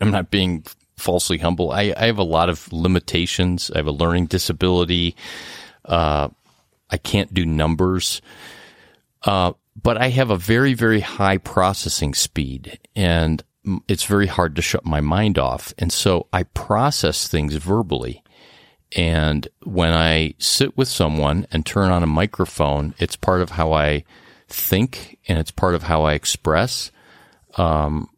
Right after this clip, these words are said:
I've written a bunch of stuff, but I don't, quote, write.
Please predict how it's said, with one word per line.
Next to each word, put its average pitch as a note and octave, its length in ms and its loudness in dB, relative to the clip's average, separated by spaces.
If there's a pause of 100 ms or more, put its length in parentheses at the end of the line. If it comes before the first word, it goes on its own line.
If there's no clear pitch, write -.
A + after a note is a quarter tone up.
I've F2+ 200 -2
written F#2+ 180 2
a D#2 40 0
bunch F2 260 0
of D#2+ 100 -4
stuff, - 600 0
but F2 360 0
I F#2 100 0
don't, F#2+ 240 0 (260)
quote, - 400 0
write. E2+ 600 0